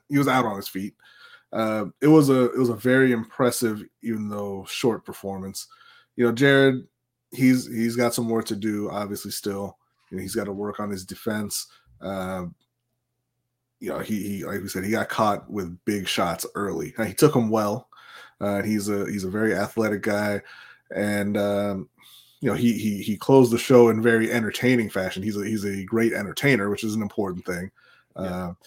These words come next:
Speaker 1: but yeah, he, he's an, he's one that, that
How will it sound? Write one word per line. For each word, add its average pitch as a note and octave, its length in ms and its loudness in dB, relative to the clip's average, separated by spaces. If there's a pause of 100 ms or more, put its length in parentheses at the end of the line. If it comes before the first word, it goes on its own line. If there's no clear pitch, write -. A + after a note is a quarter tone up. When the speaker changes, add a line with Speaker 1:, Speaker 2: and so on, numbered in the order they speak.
(600)
Speaker 1:
but B2+ 200 8
yeah, D3 200 10
he, F3+ 200 6
he's F3 320 4
an, D3+ 140 8
he's D#3+ 200 6
one C#3 280 6
that, A#2+ 300 2
that A2+ 260 2